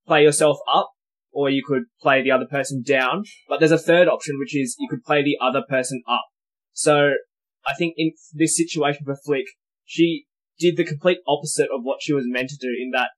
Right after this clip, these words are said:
she played George up, but it made him look like he was a good person to take through, and she played herself up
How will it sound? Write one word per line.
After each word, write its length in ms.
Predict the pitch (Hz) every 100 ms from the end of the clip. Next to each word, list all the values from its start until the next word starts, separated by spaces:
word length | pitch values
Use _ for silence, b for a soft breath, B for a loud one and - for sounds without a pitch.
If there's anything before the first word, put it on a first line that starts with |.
| _ _ _ _ _ _ _
she 420 | - 170 170 - _ -
played 280 | 165 160 120
George 580 | 151 151 147 139 - _ _ _
up, 220 | 139 143 -
but 140 | 156
it 60 | 147
made 200 | 143 147
him 120 | 156 143
look 160 | 147
like 160 | - -
he 100 | 143
was 120 | 127
a 100 | 127 110
good 220 | 143 143 _ _ _ _ _ _
person 260 | 147 143 143
to 100 | -
take 220 | 131 127 -
through, 200 | 127 120
and 120 | 131 139
she 100 | -
played 240 | 147 139
herself 360 | 135 - 151 147 _ -
up 180 | 139 135